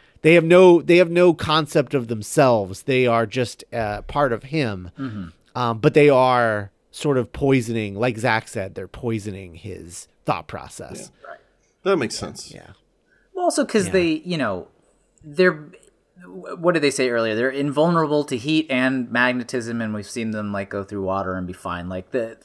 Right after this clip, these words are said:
Speaker 2: the, the, or, or when the, the car was coming at Otto and they rose up to, to stop him from being hurt instead of themselves. 'Cause,
Speaker 1: Right.
Speaker 2: like, they're almost n-,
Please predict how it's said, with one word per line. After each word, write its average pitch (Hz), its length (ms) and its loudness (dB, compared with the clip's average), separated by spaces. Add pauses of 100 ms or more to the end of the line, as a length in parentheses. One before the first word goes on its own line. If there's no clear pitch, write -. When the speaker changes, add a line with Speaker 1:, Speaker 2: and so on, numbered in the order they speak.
(100)
Speaker 2:
the, 160 200 -4 (760)
the, 180 400 -6
or, 208 240 6
or 202 180 8
when 185 180 6
the, 170 120 8
the 147 240 2
car 156 300 4
was 147 120 0
coming 147 260 0
at 139 140 2
Otto 120 340 4
and 113 160 -2
they 113 260 0
rose 113 400 -2
up 113 180 0
to, 107 120 -8 (180)
to - 120 -6
stop - 400 0
him 147 180 -4
from 107 180 -6
being 92 220 -8
hurt 90 220 -10
instead - 220 -10
of 90 60 -8
themselves. 87 560 -8
'Cause, 131 160 -6
Speaker 1:
Right. 104 60 0 (180)
Speaker 2:
like, - 80 -20 (420)
they're 233 280 6 (160)
almost 226 520 4
n-, 185 220 0